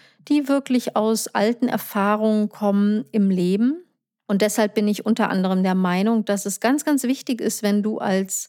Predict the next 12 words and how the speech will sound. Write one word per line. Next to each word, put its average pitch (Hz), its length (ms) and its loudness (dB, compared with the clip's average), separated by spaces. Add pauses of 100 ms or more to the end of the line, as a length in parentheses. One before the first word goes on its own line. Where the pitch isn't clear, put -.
(680)
C 277 460 0
E - 40 -2
O, 240 400 2
Geschäftsführerin 214 1300 -2 (120)
oder 226 420 0
im 208 180 2
Management 202 720 0
bist, - 520 -4
dass 196 280 -4
du 240 340 2
mit 214 340 0
dir, 226 540 2